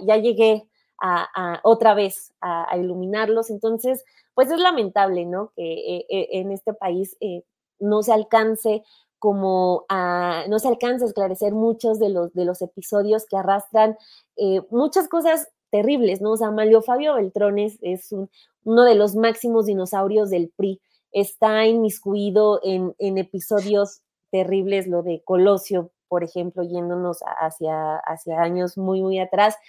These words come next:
pero también como parte de esa estructura corrupta de los gobiernos priistas, o sea, está en, en muchas áreas, pero pues parece que viene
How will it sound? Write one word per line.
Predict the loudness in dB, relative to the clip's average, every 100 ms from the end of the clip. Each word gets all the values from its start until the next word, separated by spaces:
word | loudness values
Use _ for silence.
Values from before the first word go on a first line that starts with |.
| -20 _ 6
pero | 6 6
también | 2 -2 -2
como | -2 -2 0
parte | 2 2 2
de | 0 2
esa | 2
estructura | -2 -4 -4 -4 -2 2 4 4 2 -2
corrupta | -4 -2 -4 -2 0 0 -2 _ _ 2
de | 4
los | 4 4
gobiernos | 4 4 4 0
priistas, | -4 -2 -2 -2 -2 -2
o | -2
sea, | 2 4
está | 2 0 2 2 2
en, | -2 -2 -2
en | -2
muchas | -2 -4 -6 -4
áreas, | -2 -2 -2 -6 _ _ _ _
pero | 6 8 8 8 8 4 0
pues | -2 0
parece | -2 -2 -4 -6
que | -4 -4
viene | -4 -4 -4 -4 -4 -6 -8